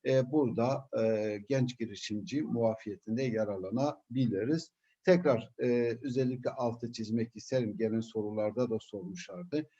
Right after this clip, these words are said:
"Hocam bir avukat ve tabii mali müşavir genç girişimci muafiyetine yararlanabilir mi?" Elbette yararlanır.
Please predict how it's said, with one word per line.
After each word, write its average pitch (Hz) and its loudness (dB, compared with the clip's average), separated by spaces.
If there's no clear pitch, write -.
"Hocam 120 2
bir 120 0
avukat 113 0
ve 113 -2
tabii 113 0
mali 110 2
müşavir 107 -2
genç 113 -4
girişimci 107 -6
muafiyetine 104 -6
yararlanabilir 101 -6
mi?" 180 -4
Elbette 113 0
yararlanır. 95 -4